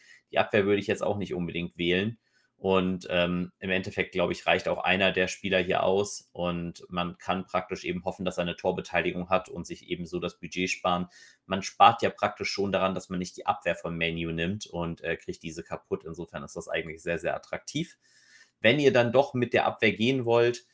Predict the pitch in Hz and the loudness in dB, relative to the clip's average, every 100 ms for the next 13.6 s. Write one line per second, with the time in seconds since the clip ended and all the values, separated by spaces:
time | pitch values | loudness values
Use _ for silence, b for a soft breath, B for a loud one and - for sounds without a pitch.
0 | b _ - 95 95 92 95 95 98 98 | b _ -4 0 0 2 2 6 6 4
1 | - 98 98 - - - 95 95 104 107 | -2 -4 -4 -6 -14 -8 -4 0 2 2
2 | 98 98 95 92 87 90 113 131 117 113 | 2 2 -2 -4 -8 2 4 4 4 0
3 | - 104 110 104 92 - - - 87 90 | -2 -2 0 0 -2 -2 -4 -8 -6 -8
4 | 90 76 90 - 87 87 87 92 98 98 | -6 -4 -2 -2 -2 0 0 2 2 2
5 | 90 98 90 98 - 107 - - 104 - | -2 -2 -2 -4 -4 -4 -4 -6 -8 -2
6 | 107 107 - b b b _ 104 107 104 | 0 0 -8 b b b _ 2 2 2
7 | 98 92 98 92 98 113 - 110 98 92 | -4 0 2 2 2 0 0 0 2 4
8 | 92 - 95 95 95 90 - - 85 90 | 2 2 0 0 -2 -2 -4 -2 0 0
9 | 90 95 82 78 95 - 90 90 87 - | 0 -2 -4 -4 -6 -6 -4 -4 -4 0
10 | 101 90 - 92 90 87 87 87 - 87 | 0 0 2 2 2 0 0 -2 0 0
11 | 85 87 98 - 87 87 85 85 98 - | 2 4 2 0 -8 -4 -2 -2 -4 0
12 | 90 90 87 - 82 82 85 87 95 78 | 0 0 -6 -6 -4 -4 -6 -8 -6 -8
13 | - 69 73 - 90 104 | -4 -2 -2 2 2 2